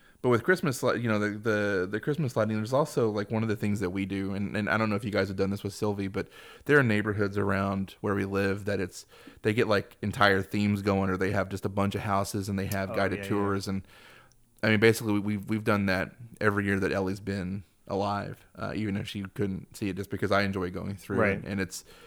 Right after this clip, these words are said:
Speaker 1: but this year it's, it's, "Oh, we should do that," and she's sitting there saying, like, "I wanna do,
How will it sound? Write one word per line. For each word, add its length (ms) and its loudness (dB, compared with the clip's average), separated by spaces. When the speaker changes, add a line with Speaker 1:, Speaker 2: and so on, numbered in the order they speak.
Speaker 1:
but 160 2
this 200 4
year 160 4
it's, 180 -2
it's, 480 -6
"Oh, 200 4
we 120 6
should 200 0
do 120 2
that," 240 4
and 80 -4
she's 240 -4
sitting 200 -2
there 100 2
saying, 240 0
like, 140 0
"I 80 4
wanna 180 4
do, 380 -2